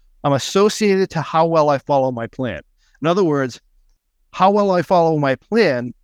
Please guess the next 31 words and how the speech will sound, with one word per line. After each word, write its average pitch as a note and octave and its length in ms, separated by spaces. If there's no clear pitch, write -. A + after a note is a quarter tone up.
I C#3+ 140
see A3+ 320
that D#3+ 220
as D3+ 140
a C#3+ 60
reflection D#3+ 580
on C#3 200
me C#3 120
personally. G#2 500
If - 1200
I A#2 80
follow E3+ 280
my E3 140
plan, F#3+ 460
I A#2+ 80
w-, A#2+ 200
traded E3+ 240
with D3+ 120
integrity, F3 520
I A#2+ 80
did A#2 160
a G#2 180
good F3 220
thing, D#3 320
right? B2+ 240
I've C3+ 160
succeeded. - 580
You'll D3+ 160
also G3 420
notice, B2 360
though, A#2 340